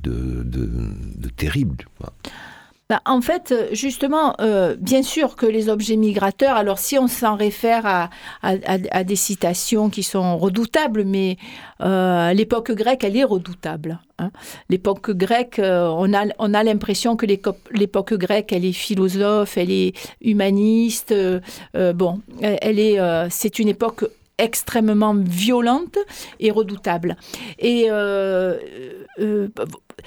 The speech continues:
Speaker 2: eff-, effectivement, euh, dans l'Antiquité, euh, l'homme, esclave, pour, euh, Platon, c'est un objet migrateur aussi,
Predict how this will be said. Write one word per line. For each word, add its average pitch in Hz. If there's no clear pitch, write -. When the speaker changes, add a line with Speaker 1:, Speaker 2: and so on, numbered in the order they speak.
Speaker 2:
eff-, 233
effectivement, 269
euh, 175
dans 233
l'Antiquité, 240
euh, 208
l'homme, 214
esclave, 196
pour, 196
euh, 190
Platon, 202
c'est 226
un 196
objet 196
migrateur 196
aussi, 175